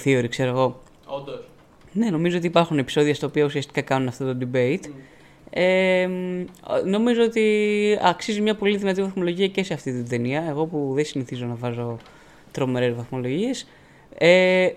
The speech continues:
Speaker 1: είναι λίγο κατώτερο από το πρώτο στο μυαλό μου, κυρίως για το impact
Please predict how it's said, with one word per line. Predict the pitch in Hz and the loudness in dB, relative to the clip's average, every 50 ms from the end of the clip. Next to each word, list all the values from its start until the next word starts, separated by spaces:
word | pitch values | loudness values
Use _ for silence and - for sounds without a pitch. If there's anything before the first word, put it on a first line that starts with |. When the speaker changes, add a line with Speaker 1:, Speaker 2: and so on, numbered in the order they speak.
| - 151 143 - | -2 -4 -2 2
Speaker 1:
είναι | - 175 202 220 214 214 | 4 6 6 8 8 6
λίγο | 208 208 208 226 226 220 220 220 208 196 196 | 6 6 6 6 6 6 6 4 4 4 2
κατώτερο | 190 190 175 180 175 165 175 165 156 151 | 2 0 0 0 0 2 2 4 4 4
από | 143 151 147 | 2 0 0
το | - 156 147 143 139 135 135 135 139 139 139 | 2 4 4 6 6 6 6 4 4 2 2
πρώτο | - 147 143 139 139 - 175 180 190 | 4 4 4 4 4 2 2 0 0
στο | 190 - - 147 143 | 0 -2 0 0 2
μυαλό | 139 139 135 135 135 139 143 | 2 2 2 2 2 2 2
μου, | 156 180 202 202 | 2 0 -2 -4
κυρίως | 208 - 143 143 151 156 151 - | -2 -4 -2 0 0 -2 -2 -2
για | 143 143 143 | -4 -2 -2
το | - 135 | 0 0
impact | 139 147 151 139 - - 123 - - | 2 2 0 0 -4 -10 -12 -12 -14